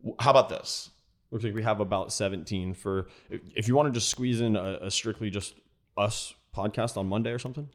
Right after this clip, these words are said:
Speaker 2: just
Speaker 1: Well,
Speaker 2: to get these out of there.
Speaker 1: here's, so here's the deal. I'm not traveling again next week. So I will one hundred percent do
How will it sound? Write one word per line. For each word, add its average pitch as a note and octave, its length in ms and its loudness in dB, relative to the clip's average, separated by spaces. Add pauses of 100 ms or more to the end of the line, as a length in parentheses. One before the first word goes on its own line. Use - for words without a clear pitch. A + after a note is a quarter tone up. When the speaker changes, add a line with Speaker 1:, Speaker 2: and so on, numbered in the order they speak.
(140)
Speaker 2:
just G2+ 100 4
Speaker 1:
Well, G#2+ 100 10
Speaker 2:
to - 60 8
get - 60 -2
these G2+ 120 -2
out G2 120 0
of G#2+ 60 -6
there. A#2+ 320 -10
Speaker 1:
here's, A2 280 0 (100)
so G#2+ 100 4
here's A2+ 200 6
the A#2+ 60 -2
deal. G#2+ 180 10
I'm G2 240 8
not F#2+ 180 6
traveling A2 460 0
again G2 460 -4 (120)
next E2+ 280 -10
week. D#2 240 -12 (300)
So - 100 -8
I F2+ 100 6
will F#2+ 160 0
one F2+ 200 -8
hundred G#2 320 -8
percent G2+ 560 -2
do F#2 480 4